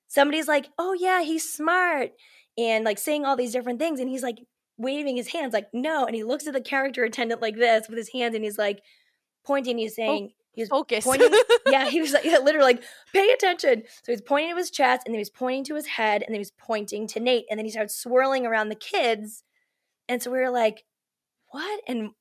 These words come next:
Speaker 1: uh, my sister, my
Speaker 2: I
Speaker 1: sister's sister, Katie, goes, "You remember them?"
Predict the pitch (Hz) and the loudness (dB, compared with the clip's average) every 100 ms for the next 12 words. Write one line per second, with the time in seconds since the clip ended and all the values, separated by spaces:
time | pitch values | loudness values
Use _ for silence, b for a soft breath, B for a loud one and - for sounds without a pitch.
0 | _ - 214 190 - 214 214 240 - 233 | _ -2 0 0 -2 -4 -6 -8 -8 -2
1 | 214 226 240 277 277 277 233 202 196 - | -2 -2 -4 -6 -6 -6 -8 -8 -8 -2
2 | 403 285 226 214 233 226 220 214 _ _ | 0 0 -2 2 4 4 2 -4 _ _
3 | _ _ _ _ _ 220 262 233 214 185 | _ _ _ _ _ -6 -2 -2 -2 -4
4 | 202 254 359 - 392 | -4 -2 -2 -4 -10